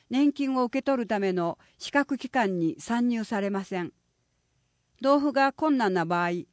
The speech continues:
失業、災害などは免除、猶予の制度を利用してください。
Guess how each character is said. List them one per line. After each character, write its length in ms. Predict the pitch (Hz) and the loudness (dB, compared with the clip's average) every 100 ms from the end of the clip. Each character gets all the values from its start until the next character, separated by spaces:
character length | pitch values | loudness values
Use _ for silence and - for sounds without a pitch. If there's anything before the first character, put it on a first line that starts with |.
| _ _ _ _ | _ _ _ _
失 320 | - 214 247 | -16 -12 -6
業、 320 | 240 254 254 - | 0 2 2 -2
災 280 | - 262 254 | -2 -2 0
害 200 | 247 240 | 0 0
な 120 | 240 | -2
ど 180 | 196 170 | 0 0
は 200 | 175 - _ - | 0 -2 _ -4
免 280 | 269 233 | 0 0
除、 260 | 170 170 143 _ _ - | 0 -2 -4 _ _ -4
猶 160 | 294 | 0
予 160 | 262 190 | 2 2
の 80 | 180 | 0
制 240 | - 196 | -2 -4
度 220 | 160 156 | -4 -4
を 60 | 147 | -4
利 100 | 170 | -2
用 160 | 202 226 | 0 0
し 60 | |
て 120 | - 208 | -4 -6
く 100 | 196 | -4
だ 120 | 196 | -6
さ 200 | - 190 | -4 -6
い。 100 | 143 | -6